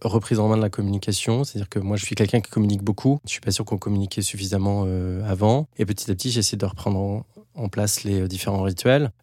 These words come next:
Euh, les plus gros, les plus importants, ceux qui ont le plus d'impact, c'est quand on reprend la, sa première roadmap annuelle, qu'on fait son premier roadshow de, de roadmap, et petit à petit on grappille du terrain comme ça en essayant d'amener cette culture produit beaucoup plus user-centrique, beaucoup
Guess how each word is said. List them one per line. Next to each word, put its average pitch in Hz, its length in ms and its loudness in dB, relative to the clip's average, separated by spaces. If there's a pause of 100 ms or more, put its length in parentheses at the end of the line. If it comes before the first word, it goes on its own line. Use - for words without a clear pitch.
Euh, 95 260 2
les 95 160 2
plus 110 220 -2
gros, 113 320 6
les 120 80 6
plus 98 220 0
importants, 117 520 2
ceux - 140 -4
qui - 100 -8
ont 107 60 2
le 101 40 -6
plus 104 140 -4
d'impact, 107 400 -2
c'est - 120 -6
quand - 220 -10
on 101 120 -4
reprend 104 440 0
la, 95 320 0
sa - 140 -2
première 101 320 2
roadmap 107 380 4
annuelle, 104 480 4
qu'on 101 160 -6
fait 110 100 -4
son 107 140 -4
premier 101 260 0
roadshow 101 360 -2
de, 95 280 -2 (140)
de 107 120 -2
roadmap, 101 420 2 (120)
et - 60 -4
petit 113 320 0
à 107 40 4
petit 123 200 -2
on 113 120 2
grappille 101 460 0
du 110 140 -4
terrain 107 300 0
comme 107 120 -4
ça 110 160 -2
en 107 100 0
essayant 101 420 -2
d'amener 101 360 0
cette 104 160 -4
culture 104 320 -8
produit 104 480 -2 (140)
beaucoup 110 180 -4
plus 104 260 -4
user-centrique, 104 640 -4
beaucoup 98 220 -10